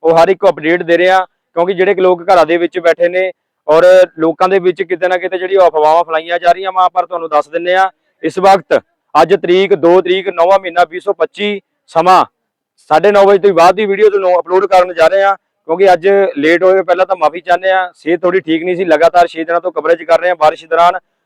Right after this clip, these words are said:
ਔਰ ਇਹ ਜਿਹੜੀ ਸਥਿਤੀ ਆ, ਕਿਉਂਕਿ ਕੱਲ ਇੱਕ ਲੱਖ ਤੋਂ ਪਲੱਸ, ਅ, ਕਿਊਸਕ ਪਾਣੀ ਛੱਡਿਆ ਗਿਆ ਸੀ ਔਰ ਮੌਕੇ ਦੇ ਹਾਲਾਤ ਤੁਹਾਨੂੰ ਦਿਖਾ ਰਹੇ ਹਾਂ।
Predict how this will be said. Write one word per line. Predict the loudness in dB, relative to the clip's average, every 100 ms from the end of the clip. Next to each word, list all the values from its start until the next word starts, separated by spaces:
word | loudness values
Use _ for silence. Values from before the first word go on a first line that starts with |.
| 0
ਔਰ | 2
ਇਹ | 4
ਜਿਹੜੀ | 4 0
ਸਥਿਤੀ | -4 -6 0 2
ਆ, | 2
ਕਿਉਂਕਿ | 0 _ _ -2 0
ਕੱਲ | 2 2
ਇੱਕ | 2 0 2
ਲੱਖ | 2 2
ਤੋਂ | 0
ਪਲੱਸ, | 2 2 4
ਅ, | 2 2 -2 _ 0 0
ਕਿਊਸਕ | 2 -2 -2
ਪਾਣੀ | 0 0 2
ਛੱਡਿਆ | 2 4 6
ਗਿਆ | 6
ਸੀ | 4 2
ਔਰ | 0
ਮੌਕੇ | 2 0 0
ਦੇ | 2
ਹਾਲਾਤ | 4 2 2
ਤੁਹਾਨੂੰ | 0 -2
ਦਿਖਾ | -2 0 2
ਰਹੇ | 2
ਹਾਂ। | 2